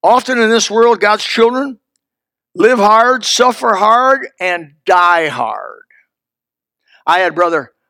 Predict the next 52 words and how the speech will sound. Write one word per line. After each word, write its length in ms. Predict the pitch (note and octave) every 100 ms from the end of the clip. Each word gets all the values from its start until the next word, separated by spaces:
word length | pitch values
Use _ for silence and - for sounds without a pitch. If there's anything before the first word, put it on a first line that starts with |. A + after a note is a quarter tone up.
| -
I 80 | F3+
won't 160 | E3
mention 260 | E3+ D3 D3
his 140 | B2
name, 160 | C#3+ C#3
but 80 | D3
a 20 |
brother 240 | F#3 F3+
in 80 | D3+
his 120 | C3+
church 420 | - F3+ C#3+ C3
came 240 | - F3 D3+
to 60 |
me 100 | C3+
and 100 | C3
he 60 | C3+
says, 240 | - C#3+
"I 100 | F3
don't 160 | G3 E3+
understand 540 | D3 C3 - D3+ C3
it, 80 | A#2
Bill." 160 | B2 C3+
"What 80 | E3
do 60 |
you 60 | E3+
mean? 240 | D#3+ B2
What 140 | C3+ D3
don't 220 | D3 -
you 80 | C3+
understand?" 320 | B2 - C#3+
He 60 |
said, 140 | C3 E3+
"I 20 |
don't 100 | F#3+
understand 640 | E3 - E3+ D#3+ B2 A2+ _ _ _ _ _ _ _ -
why 220 | C#3+ C#3+ A#2+ _
people 240 | F3+ G3 E3+
that 80 | C#3
live 380 | C#3 D#3 F#3+
for 160 | - G3
God, 320 | E3+ C#3+ C#3
love 300 | D3+ F#3 -
God, 440 | D3 C3 A#2+ B2 -
serve 320 | G#3 G3+ D#3+
God, 480 | C#3+ B2 A#2+ B2+ _ _ _ _ -
have 160 | D#3+ -
to 100 | D3+
die 260 | D#3+ D#3
such 260 | C#3 D3 -
hard, 520 | - E3+ E3 D3 C3
long 460 | C3+ D3 D3 C#3+ C3
deaths." 520 | C#3 A2 - -